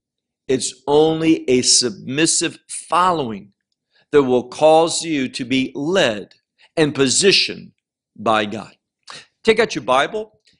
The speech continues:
and look with me to the book of Esther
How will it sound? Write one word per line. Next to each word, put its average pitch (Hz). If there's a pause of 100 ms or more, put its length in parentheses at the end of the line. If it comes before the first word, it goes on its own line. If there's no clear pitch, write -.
and 180
look 233
with 180
me 147
to 151
the 147
book 196
of 147 (180)
Esther 120